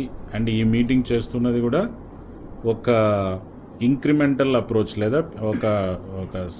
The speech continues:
సీక్వెన్షియల్ అప్రోచ్లో వెళ్ళడానికి. So సీక్వెన్షియల్ అప్రోచ్ అంటే ఫస్ట్ మీకు అవేర్‌నెస్ ఇస్తున్నాం. So మీరు పర్మిషన్స్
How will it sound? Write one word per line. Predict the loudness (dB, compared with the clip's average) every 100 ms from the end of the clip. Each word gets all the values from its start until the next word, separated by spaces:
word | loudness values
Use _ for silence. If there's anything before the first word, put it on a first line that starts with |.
| -4
సీక్వెన్షియల్ | -2 2 2 4 2
అప్రోచ్లో | 0 2 2 2 2 4
వెళ్ళడానికి. | 4 2 2 0 -4 -12 -14 -14 -16 -16 -16 -14
So | -8 -6
సీక్వెన్షియల్ | -4 -2 0 0 2 2 2
అప్రోచ్ | 0 0 -2 0
అంటే | 0 2 0 0
ఫస్ట్ | -4 -4 -6 -2 0 2 -2 -2
మీకు | 2 4 4 2 0 2
అవేర్‌నెస్ | 4 4 4 2 0
ఇస్తున్నాం. | -6 -8 -10 -8 -10 -14 -14 -14 -12 -14 -14 -14 -12 -12 -2
So | 2
మీరు | 4 4
పర్మిషన్స్ | 2 2 2 2 0 0